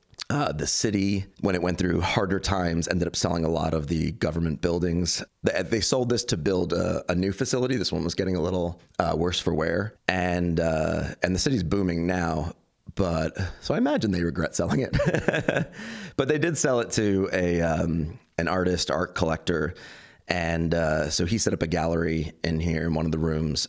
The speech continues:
and then ended up just renting the rest of the rooms out to local artists, businesses, whatever people wanted to use it for. And it, I mean, the building is really like the Wild West. Like,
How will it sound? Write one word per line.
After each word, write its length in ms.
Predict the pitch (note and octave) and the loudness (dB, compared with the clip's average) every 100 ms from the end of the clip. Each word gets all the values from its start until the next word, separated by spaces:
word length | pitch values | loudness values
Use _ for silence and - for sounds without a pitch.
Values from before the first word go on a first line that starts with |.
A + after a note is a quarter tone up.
| - | -4
and 540 | E2 D#2+ D#2 D2+ D2 - - - - | -2 -2 -2 -2 -4 -10 -20 -10 -4
then 160 | F#2 | -2
ended 220 | F2 E2+ | 0 0
up 80 | F#2 | -2
just 180 | F2+ D#2+ | -2 -2
renting 380 | E2 F2+ F#2 F2 | -2 0 0 0
the 80 | E2 | 0
rest 200 | E2 - | -2 -2
of 40 | |
the 80 | D2 | 0
rooms 260 | D#2+ D#2+ | 0 0
out 220 | D#2+ D#2+ - | 0 -2 -2
to 80 | |
local 300 | D#2+ C#2+ D2+ D2+ | -2 0 0 0
artists, 640 | A#2 A2 G#2+ F#2+ - - | 2 2 0 -2 -4 -4
businesses, 640 | - F#2 F#2 - E2+ E2+ - | -2 0 0 0 0 0 0
whatever 500 | E2+ E2+ E2+ E2+ E2 - - - - _ | 0 0 0 0 -4 -10 -20 -20 -20 _
people 200 | - F#2 | 0 2
wanted 220 | F2+ E2 | 2 2
to 60 | E2 | 2
use 220 | E2 E2+ | 0 0
it 100 | D#2 | -2
for. 420 | - D#2 D2+ D#2 | -2 0 0 -2
And 160 | - E2+ | -2 0
it, 240 | D#2+ D#2+ - | 0 -2 0
I 80 | F#2+ | 0
mean, 200 | F#2+ F2 | 2 0
the 80 | E2+ | 0
building 300 | A#2+ F#2+ E2+ | 0 0 0
is 140 | D#2 | 0
really 240 | E2 D#2+ | 0 0
like 180 | D#2 D2 | 0 -2
the 80 | - | -2
Wild 300 | C#2 C2 A#1 | -2 -2 -2
West. 320 | B1+ - - | -4 -4 -4
Like, 340 | D#2 C#2 - | -2 -2 -6